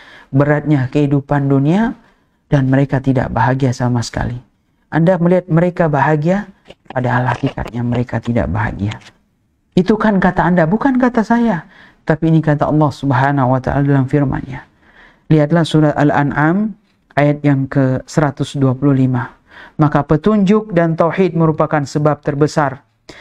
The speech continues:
dalam melampangkan hati. Sedangkan kesyirikan dan kesesatan adalah sebab terbesar dalam menyimpat-, menyempitkan hati dan kehidupannya tidak akan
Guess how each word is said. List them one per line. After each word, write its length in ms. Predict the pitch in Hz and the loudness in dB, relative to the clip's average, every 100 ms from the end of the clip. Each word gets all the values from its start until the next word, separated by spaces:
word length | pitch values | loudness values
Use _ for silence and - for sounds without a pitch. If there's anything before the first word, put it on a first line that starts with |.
| - - | -20 -4
dalam 300 | 147 135 139 | 0 2 2
melampangkan 580 | 139 135 131 135 135 127 | 0 -2 -4 -6 -4 -8
hati. 400 | - 139 - 113 113 _ - - - - | -8 -12 -10 -12 -12 _ -20 -20 -10 -2
Sedangkan 640 | 147 156 165 160 160 151 | 2 2 2 0 0 0
kesyirikan 640 | 160 - 156 175 170 156 | -2 0 0 2 0 2
dan 160 | 151 143 | 0 0
kesesatan 640 | 143 139 135 147 147 139 | -4 -4 -2 -2 -2 -2
adalah 80 | 139 | -2
sebab 320 | 127 147 139 | -2 -2 -2
terbesar 640 | - 131 127 - 139 131 - _ - _ | -4 -6 -4 -2 -4 -4 -12 _ -20 _
dalam 320 | 147 143 135 | 0 2 2
menyimpat-, 560 | 135 135 135 131 127 _ 143 | 2 2 0 -2 -6 _ 0
menyempitkan 720 | 143 139 135 151 147 139 117 | 2 2 0 -2 -2 -4 -2
hati 400 | 131 - 135 135 - _ _ - _ | -4 -2 -2 -2 -10 _ _ -20 _
dan 400 | - 143 131 131 | -2 0 0 -4
kehidupannya 720 | - 139 135 127 131 127 123 117 | 0 0 2 0 -2 -2 -2 -2
tidak 320 | 127 123 123 | -4 -4 -6
akan 320 | 117 120 | -6 -8